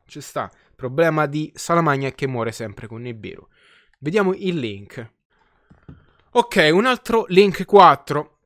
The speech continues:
Praticamente i link quattro su Salamagna sono inutili, a parte Accescod.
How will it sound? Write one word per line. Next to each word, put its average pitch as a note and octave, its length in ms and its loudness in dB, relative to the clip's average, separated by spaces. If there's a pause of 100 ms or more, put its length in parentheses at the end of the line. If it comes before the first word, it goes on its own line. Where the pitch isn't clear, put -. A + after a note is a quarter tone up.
(120)
Praticamente C#3+ 480 -4
i C3 60 -4
link C3 240 -8
quattro D#3+ 300 -6
su C3 40 -12
Salamagna D3 460 -6
sono C3 180 -8
inutili, A#2+ 480 -10
a A2+ 100 -18
parte - 340 -12
Accescod. B2+ 600 -14